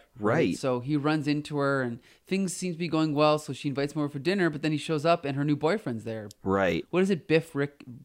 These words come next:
Speaker 1: Biff
Speaker 2: Bi-, Biff
Speaker 1: Rifkin.
Speaker 2: Yeah.
Speaker 1: <laughs> Yeah. And
Speaker 2: I
Speaker 1: so
Speaker 2: always
Speaker 1: then
Speaker 2: think of Biff Tannen.
Speaker 1: Yeah, of course, of
Speaker 2: <laughs>
Speaker 1: course.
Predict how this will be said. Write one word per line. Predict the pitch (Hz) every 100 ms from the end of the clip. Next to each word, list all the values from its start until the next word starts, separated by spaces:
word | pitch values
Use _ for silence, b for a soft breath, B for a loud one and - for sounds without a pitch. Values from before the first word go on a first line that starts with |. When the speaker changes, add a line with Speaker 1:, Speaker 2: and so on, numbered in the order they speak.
| -
Speaker 1:
Biff | 151 165 113 120
Speaker 2:
Bi-, | 131
Biff | 120
Speaker 1:
Rifkin. | 110 127 110 104 120 - _ -
Speaker 2:
Yeah. | 101 82 -
Speaker 1:
<laughs> | - _ _
Yeah. | - - - - - 214 226 180
And | 180 180
Speaker 2:
I | 113
Speaker 1:
so | 139
Speaker 2:
always | 139 151
Speaker 1:
then | 190
Speaker 2:
think | 185
of |
Biff | 165 113 -
Tannen. | 104 95 87 87 - B _ _ -
Speaker 1:
Yeah, | 185 208
of | 175
course, | 214 220 156
of | -
Speaker 2:
<laughs> |
Speaker 1:
course. | 139 123 156